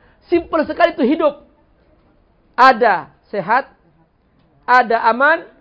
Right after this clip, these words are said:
dan ada yang dimakan hari itu. Kata Nabi, "Kamu sudah cukup.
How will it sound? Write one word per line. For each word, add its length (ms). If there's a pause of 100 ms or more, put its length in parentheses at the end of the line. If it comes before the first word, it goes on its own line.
(340)
dan 320 (240)
ada 560
yang 160
dimakan 320
hari 160
itu. 160 (200)
Kata 240
Nabi, 480
"Kamu 240
sudah 160
cukup. 320